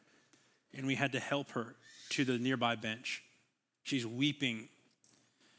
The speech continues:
And, uh, um, my sister is there. You know, um, my wife, I think we were engaged at the time. We're all there surrounding her.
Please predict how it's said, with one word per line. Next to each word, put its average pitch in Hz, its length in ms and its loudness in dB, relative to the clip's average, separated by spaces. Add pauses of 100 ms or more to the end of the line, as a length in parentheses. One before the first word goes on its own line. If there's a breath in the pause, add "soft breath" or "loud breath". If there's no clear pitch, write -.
(640 soft breath)
And, 131 280 4
uh, - 20 2
um, 123 560 0
my 127 100 2
sister 175 420 2
is 147 120 0
there. 160 320 4
You 127 220 -2
know, 127 360 -2
um, 120 380 -2
my 123 140 -2
wife, 127 220 2
I 123 40 -4
think 117 180 -6
we 123 80 0
were 113 100 -2
engaged 110 340 -2
at 117 60 -10
the 123 60 -16
time. 113 280 -6
We're 113 100 -4
all 113 100 -2
there 110 340 -2
surrounding 113 420 -6
her. 110 340 -6